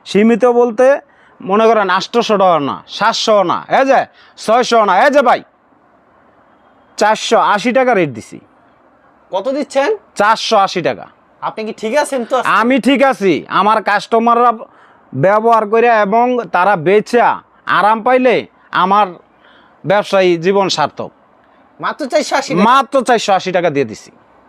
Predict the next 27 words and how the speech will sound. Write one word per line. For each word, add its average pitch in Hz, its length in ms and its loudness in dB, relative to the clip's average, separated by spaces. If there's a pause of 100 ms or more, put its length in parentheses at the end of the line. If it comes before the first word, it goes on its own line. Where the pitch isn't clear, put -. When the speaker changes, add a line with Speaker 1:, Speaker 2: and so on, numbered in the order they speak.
(340)
Speaker 1:
বুঝছেন? 170 400 -2 (320)
এবার 226 260 2
কিছু 247 220 0
কিছু, 254 440 2
Speaker 2:
অবিশ্বাস্য 285 440 -4
দামে 208 120 0
Speaker 1:
হ্যাঁ, 180 100 -2
Speaker 2:
দিচ্ছে 175 240 -12
কিন্তু। 175 200 2
Speaker 1:
অবিশ্বাস্য 233 540 2
দামই 202 340 4
ভাই। 131 200 0 (100)
Speaker 2:
মানে 160 280 -6
Speaker 1:
এই 202 60 2
যে 226 100 4 (100)
এটা 226 80 2
Speaker 2:
চারশো 220 140 0
আশি 226 60 -8
টাকায় 262 200 -4
এই 269 60 -2
থ্রি - 0 -
পিস - 100 -10
Speaker 1:
চারশো 240 380 0
আশি 214 360 2
Speaker 2:
পাওয়া 247 160 2
যায়? - 0 -
Speaker 1:
টাকা, 170 200 2